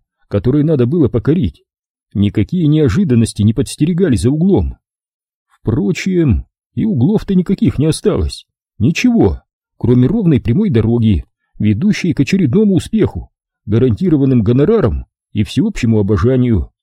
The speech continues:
Где бы ей сейчас хотелось оказаться? На какой город вместо Лас-Вегаса смотреть из этого окна? Ну, на какой-нибудь другой.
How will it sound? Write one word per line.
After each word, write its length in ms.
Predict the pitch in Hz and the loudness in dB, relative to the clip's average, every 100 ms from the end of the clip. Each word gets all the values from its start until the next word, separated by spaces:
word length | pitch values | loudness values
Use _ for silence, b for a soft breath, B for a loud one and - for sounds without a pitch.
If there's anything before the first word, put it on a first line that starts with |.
| _ _ _ _ _ _ _ _ _ | _ _ _ _ _ _ _ _ _
Где 360 | 147 92 78 123 | -8 -4 -2 -4
бы 120 | 160 | -4
ей 120 | 175 165 | -4 -4
сейчас 380 | - - 170 | -6 -6 -6
хотелось 440 | - 151 185 170 - | -4 -4 -2 -2 -2
оказаться? 680 | 151 139 226 175 - 67 _ _ _ _ _ | -2 0 0 -2 -4 -6 _ _ _ _ _
На 140 | - 113 | -4 -2
какой 320 | 151 208 175 | -2 0 0
город 320 | 104 208 120 | 0 0 -2
вместо 340 | 80 143 - 110 | -2 -2 -2 -2
Лас-Вегаса 680 | 110 156 220 120 - 73 _ _ | -2 -2 -2 -2 -4 -8 _ _
смотреть 520 | - - 120 - 220 123 | -10 -2 -2 0 -2 0
из 120 | 135 | -2
этого 280 | 190 117 135 | 0 0 0
окна? 420 | 143 190 90 - _ _ _ _ _ _ _ | 0 0 -2 -8 _ _ _ _ _ _ _
Ну, 1000 | - 98 123 226 233 226 190 151 95 60 - _ _ _ | -4 0 0 0 -2 -2 0 0 0 -2 -12 _ _ _
на 160 | - 82 | -6 -4
какой-нибудь 540 | - 95 107 104 104 | -4 -2 2 2 2
другой. 600 | 95 117 143 247 120 62 | 0 0 2 2 0 -4